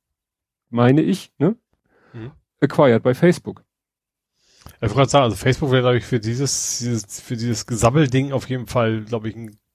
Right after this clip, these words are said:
Speaker 1: Ja.
Speaker 2: guter Kandidat, in Anführungsstrichen.
Speaker 1: Ja, und das hat sie eben auch gesagt, ne? Also entweder, entweder, ne, Facebook, Twitter, einer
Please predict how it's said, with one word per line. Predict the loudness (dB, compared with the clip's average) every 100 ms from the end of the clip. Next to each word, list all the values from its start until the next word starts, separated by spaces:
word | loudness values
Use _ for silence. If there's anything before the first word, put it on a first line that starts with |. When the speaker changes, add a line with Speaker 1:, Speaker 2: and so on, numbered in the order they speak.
| 2
Speaker 1:
Ja. | 2 0 -12 -20 _ _
Speaker 2:
guter | -10 -8
Kandidat, | -8 -10 -8 -6 -6 -8
in | -14
Anführungsstrichen. | -16 -16 -20 -18 -20 -20 _ _
Speaker 1:
Ja, | -2 -2
und | -2 0
das | 2 4
hat | 2
sie | 2
eben | 2
auch | 0 0
gesagt, | -4 -4 -6 -4
ne? | -2
Also | -2 0
entweder, | -2 2 4 4 2 -4 _ _ _ _ _ _ _ _ _
entweder, | 0 0 2 4 6 6 2 -6 -20 _ _
ne, | 0 0
Facebook, | 0 2 2 2 -4 -6 -6
Twitter, | -4 0 2 4 6 4 2 -2 -8 -20 -20 -20 -18 -20 -18 -2
einer | 2 4